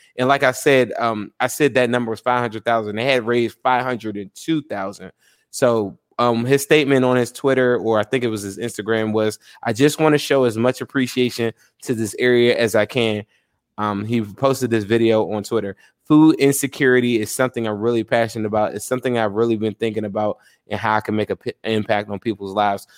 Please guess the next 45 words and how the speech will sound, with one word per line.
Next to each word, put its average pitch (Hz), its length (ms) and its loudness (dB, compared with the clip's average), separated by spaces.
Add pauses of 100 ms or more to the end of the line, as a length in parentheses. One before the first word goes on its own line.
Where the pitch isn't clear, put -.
(120)
So 127 160 4
that's 147 160 4
another 165 360 6
great 139 320 2
tidbit 139 440 6
that 123 160 4
we 127 80 0
got 120 200 2
from 117 140 -6
Joe 120 180 0
Burrow, 117 340 2 (200)
something 143 460 2
that 127 120 4
I 120 100 4
really, 123 360 0
really, 120 540 -2
um, 104 380 -6 (760)
it's 135 160 -4
just 185 180 2
another 180 300 6
reason 143 300 4
to 123 100 4
just 117 260 -4
say, 123 200 0
"Hey, 107 340 -4 (140)
Joe 170 220 2
Burrow 139 260 4
for 117 120 -6
president." 107 520 -4
Why 175 160 2
doesn't 277 260 0
he 185 80 -2
just 135 220 -2
run 120 200 0
in 110 100 -2
twenty 110 280 -8
twenty-four 110 640 -10 (240)
at 120 140 0
this - 180 2
point? 107 320 -2 (220)
'Cause 143 180 -2
at 175 160 2
the, 208 140 6 (100)
I, 170 260 2
I, 180 60 -2